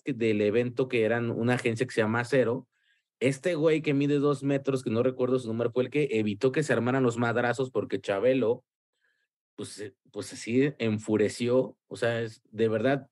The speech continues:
enfureció. Ese día yo conocí al verdadero Chabelo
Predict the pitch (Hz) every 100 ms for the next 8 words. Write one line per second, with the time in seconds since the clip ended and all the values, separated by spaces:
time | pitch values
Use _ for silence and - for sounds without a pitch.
0 | _ 117 113 107 104 95 - 117 131 -
1 | - 117 139 127 127 127 127 120 98 120
2 | 117 113 104 127 110 104 113 151